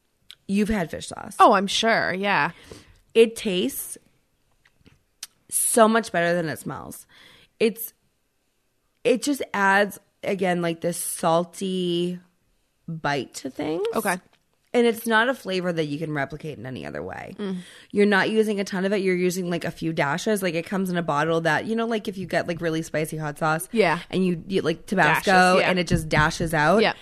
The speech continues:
Speaker 2: yep.
Speaker 1: It comes in a bottle like that, so you
Speaker 2: Okay.
Speaker 1: can't, like, accidentally pour a giant, you know, quarter cup into something.
Speaker 2: Okay.
Speaker 1: So you're just doing, like, a few, a few
Speaker 2: Boop boops.
Speaker 1: boop boops here and
Speaker 2: Dash.
Speaker 1: there.
Speaker 2: Okay.
Speaker 1: And then you blend it up.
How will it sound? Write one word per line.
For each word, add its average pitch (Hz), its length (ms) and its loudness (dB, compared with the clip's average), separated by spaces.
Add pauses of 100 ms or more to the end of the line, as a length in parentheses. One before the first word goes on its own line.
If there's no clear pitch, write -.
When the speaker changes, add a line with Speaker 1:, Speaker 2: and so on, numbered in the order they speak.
(160)
Speaker 2:
yep. 156 260 -6
Speaker 1:
It 214 100 -2
comes 247 240 0
in 226 80 0
a 214 60 6
bottle 175 260 8
like 170 180 2
that, 160 220 0
so 175 100 -2
you 208 60 4
Speaker 2:
Okay. 196 160 -4
Speaker 1:
can't, 180 160 -2
like, 160 260 -2
accidentally 151 580 -6
pour 156 460 0
a 156 60 2
giant, 151 600 0 (120)
you 160 140 -2
know, 90 280 -4 (320)
quarter 180 320 2
cup 160 300 -2
into 202 200 -6
something. 277 440 0
Speaker 2:
Okay. 262 240 0 (300)
Speaker 1:
So 220 100 -4
you're 220 100 0
just - 160 -4
doing, 233 180 2
like, 208 140 -2
a 190 60 -4
few, 175 600 -2 (300)
a 170 60 -4
few 156 560 -4 (120)
Speaker 2:
Boop 247 140 -4
boops. - 380 -12
Speaker 1:
boop 180 300 -4
boops - 280 -6
here 170 160 -6
and 139 80 -4
Speaker 2:
Dash. - 380 -6
Speaker 1:
there. - 140 -16
Speaker 2:
Okay. - 160 -16 (540)
Speaker 1:
And 202 140 4
then 190 100 4
you 185 100 0
blend 180 260 2
it 170 80 -2
up. 202 320 4